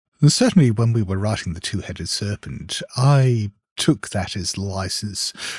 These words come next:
to come up with as many weird items as I could and just scattered them throughout the campaign, because I knew that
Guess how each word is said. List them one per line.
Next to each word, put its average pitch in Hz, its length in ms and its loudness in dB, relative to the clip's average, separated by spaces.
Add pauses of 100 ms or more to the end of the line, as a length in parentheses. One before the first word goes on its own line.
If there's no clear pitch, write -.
(140)
to - 160 4
come 131 300 0
up 107 200 -4
with 123 180 -4
as 110 200 -4
many 127 560 4
weird 92 540 -4
items 85 680 -6
as - 160 -6
I 80 120 -4
could - 400 -4
and 82 160 -8
just - 360 -4
scattered - 520 0
them 85 200 -6
throughout 73 360 -6
the - 80 -12
campaign, 82 800 -8 (680)
because 135 600 6
I 127 160 4
knew 147 380 6
that 120 200 -2